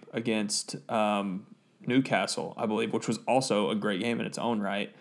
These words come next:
Liverpool scored the, scored the winner with, like, five minutes left. I was watching that on Saturday afternoon. Um, there was baseball on. I was not, like, I kept flipping back to the horse race because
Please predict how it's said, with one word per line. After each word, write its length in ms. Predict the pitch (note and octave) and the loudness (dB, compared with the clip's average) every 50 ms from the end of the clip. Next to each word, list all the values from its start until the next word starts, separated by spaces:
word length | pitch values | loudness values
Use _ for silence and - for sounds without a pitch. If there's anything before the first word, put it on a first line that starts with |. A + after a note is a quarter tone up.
| - - _ - - | -20 -20 _ -2 2
Liverpool 420 | A#2+ A#2 A#2 G#2+ G#2+ - A#2 G#2+ | 4 6 6 4 4 4 2 2
scored 340 | - - - A2+ A2 G#2+ G#2 | 2 2 2 2 2 4 4
the, 280 | G#2+ G#2 G2+ G2+ G#2 G2+ | 2 2 2 2 0 -2
scored 280 | - - - A2+ A2 G#2+ | -6 -2 0 2 2 4
the 60 | G#2 | 2
winner 260 | G2+ G2+ G2+ G2+ G2 | 2 2 0 0 0
with, 120 | G2 G2+ - | 0 0 -2
like, 180 | F#2 G2+ - | -2 -4 -4
five 340 | - - - A2 G2+ G2+ G2+ | -6 0 2 4 4 4 2
minutes 260 | G2 G2+ G2 F#2+ - | 0 -2 -4 -4 -2
left. 180 | F#2+ F#2 G2+ - | -4 -2 0 0
I 40 | F#2+ | 0
was 100 | G#2 A2 | 0 2
watching 300 | A2+ G#2+ - - G#2 G#2+ | 0 0 0 -2 0 2
that 300 | A2+ A#2 A2+ A2+ - - | 4 4 4 2 0 -2
on 140 | A#2 G#2+ G2+ | -4 -4 -2
Saturday 340 | - G2+ G2+ G2 G2 F#2+ | 0 0 0 2 2 2
afternoon. 520 | F#2+ F#2+ - - - G2+ F#2 G2 G2+ G#2 A#2 - - - - - - - _ - - | 0 0 -2 -4 -8 -8 -6 -6 -6 -8 -10 -14 -20 -20 -20 -20 -20 -20 _ -8 -2
Um, 520 | A2+ A2 G#2+ G#2 G#2 G#2 G2+ G2 G#2 G#2 - | 0 2 4 4 4 2 0 -2 -4 -6 -2
there 100 | - A2+ | 0 0
was 120 | A2 - | 0 0
baseball 580 | - - - A#2 A#2+ A#2 - - B2 A#2 A#2 A#2 | -2 0 2 2 2 2 2 2 4 4 6 4
on. 480 | A#2 A2+ A2+ A2 A2 A2 G#2 G#2 G#2 - - - - - _ - | 4 4 4 4 4 2 2 0 -4 -6 -12 -20 -20 -10 _ 2
I 60 | D3 | 4
was 140 | D3 C3 A2+ | 4 4 4
not, 200 | - A#2 A#2 - | 4 4 4 4
like, 160 | A#2+ A#2 A#2 | 2 2 2
I 60 | B2 | 2
kept 200 | - - G#3 - | 2 4 2 2
flipping 280 | - - F#3+ F3 F#3 D3+ | 6 4 6 6 6 6
back 200 | C#3+ D3 D#3+ D#3+ | 6 6 4 4
to 60 | - D#3+ | 4 4
the 80 | E3 | 6
horse 280 | D#3+ F3 F3 F3 E3+ - | 6 6 4 4 4 2
race 180 | F#3 F3+ F3+ | 2 2 2
because 460 | - - E3+ D#3+ - F#3+ F#3 E3 E3+ | 2 2 0 4 4 4 4 4 0